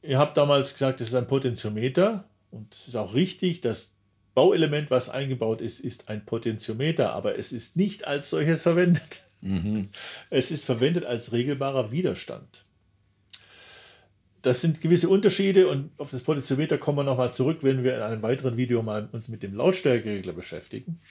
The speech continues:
Speaker 1: Momentan überlegen wir uns nur ein regelbarer Widerstand.
Speaker 2: Mhm.
Speaker 1: Und was dieser Widerstand macht, und jetzt greife ich mal kurz nach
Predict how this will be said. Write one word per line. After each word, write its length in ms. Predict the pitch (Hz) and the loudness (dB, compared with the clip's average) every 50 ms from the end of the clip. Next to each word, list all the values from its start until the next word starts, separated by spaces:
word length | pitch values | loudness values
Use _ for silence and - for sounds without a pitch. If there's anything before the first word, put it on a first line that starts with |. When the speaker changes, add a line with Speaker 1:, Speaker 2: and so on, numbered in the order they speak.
| - - - - - - - - - | -20 -20 -16 -14 -14 -14 -12 -4 0
Speaker 1:
Momentan 600 | 143 156 196 202 185 160 160 175 185 185 175 170 - _ _ _ _ _ _ - | 4 4 6 6 6 4 4 4 4 2 0 -4 -10 _ _ _ _ _ _ -6
überlegen 380 | 135 131 127 127 147 156 151 | 2 2 2 4 2 0 0
wir 80 | 147 143 | 0 0
uns 180 | 143 135 - - | 0 -2 -2 -2
nur 300 | 139 139 135 135 - 120 | 0 0 0 0 -2 -4
ein 100 | 117 110 | -8 -4
regelbarer 720 | - 113 131 151 143 135 - - 110 113 117 117 117 107 | 0 0 0 2 2 2 2 2 0 0 0 0 -2 0
Widerstand. 640 | 117 143 139 127 107 - - - 73 62 57 - - - | 0 0 2 2 0 -2 -6 -10 -12 -14 -16 -20 -20 -12
Speaker 2:
Mhm. 380 | - 101 85 76 85 95 107 117 - - - - - - - - - | -8 -8 -8 -6 -6 -6 -8 -8 -10 -14 -20 -20 -20 -20 -20 -14 -6
Speaker 1:
Und 160 | - 143 131 | -4 0 2
was 140 | 151 135 - | 2 2 4
dieser 260 | - 180 151 151 135 | 4 4 6 6 6
Widerstand 440 | 170 180 170 - - 127 117 101 92 | 6 6 6 6 4 0 -2 -2 -2
macht, 480 | 107 117 175 226 - - - - - | 2 4 4 4 2 0 -6 -10 -16
und 140 | - 131 113 | -18 -14 -14
jetzt 200 | 113 107 - - - | -14 -12 -12 -10 -6
greife 280 | 110 127 143 - 139 | -4 -4 -4 -4 -6
ich 60 | 123 | -8
mal 140 | 123 135 127 123 | -6 -8 -10 -10
kurz 340 | - 139 143 143 139 - | -8 -8 -8 -8 -8 -10
nach 140 | 135 113 113 | -12 -12 -14